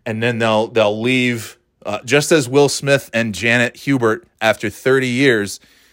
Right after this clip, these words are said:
sat down and reconciled to whatever degree they can reconcile, he's gonna do that. He's gonna do that with, 'cause I think that's the one, like, that was the one sort of dark spot or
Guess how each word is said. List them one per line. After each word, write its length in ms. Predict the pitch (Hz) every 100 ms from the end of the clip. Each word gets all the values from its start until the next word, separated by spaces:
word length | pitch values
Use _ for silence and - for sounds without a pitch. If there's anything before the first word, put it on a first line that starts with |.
| -
sat 440 | - - 131 123
down 260 | 123 120 120
and 240 | 113 104
reconciled 840 | 127 143 139 110 - 85 82 92 101 _ _ _ _ -
to 100 | 120
whatever 340 | 110 117 123
degree 360 | 101 107 104 120
they 200 | 107 120
can 180 | 123 107
reconcile, 720 | 143 - 135 104 90 90 - _ _ _ _ _ _
he's 240 | - 165
gonna 180 | 170 175
do 220 | 156 185
that. 360 | 190 156 90 - _
He's 160 | 156 147
gonna 180 | 180
do 160 | 165 170
that 180 | 175 165
with, 180 | 165 - -
'cause 140 | - 160
I 120 | 190
think 200 | 220 180
that's 300 | 151 175 -
the 100 | 147
one, 360 | 131 143 147
like, 440 | 143 131 123 113 - _ _ _ _ _ _ -
that 260 | 156 160
was 120 | 190 147
the 80 |
one 220 | 151 151 147
sort 220 | - 139
of 160 | 113
dark 300 | 98 123 147
spot 480 | - - 135 110 113
or 120 | 104